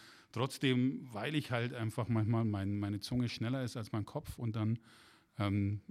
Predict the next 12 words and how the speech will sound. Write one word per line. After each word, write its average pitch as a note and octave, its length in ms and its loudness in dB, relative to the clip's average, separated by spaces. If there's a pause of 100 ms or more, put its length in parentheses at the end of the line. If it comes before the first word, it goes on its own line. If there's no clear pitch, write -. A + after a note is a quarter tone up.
(260)
rede C3+ 200 2
ich A2 120 0
halt C3 120 2
irgendwie B2+ 300 -2
so A#2+ 240 0
wie B2 80 -2 (200)
manchmal B2+ 340 4
vor B2 140 0
mich A#2 160 4
hin D3+ 160 6
und A#2 140 4
dann A2 220 4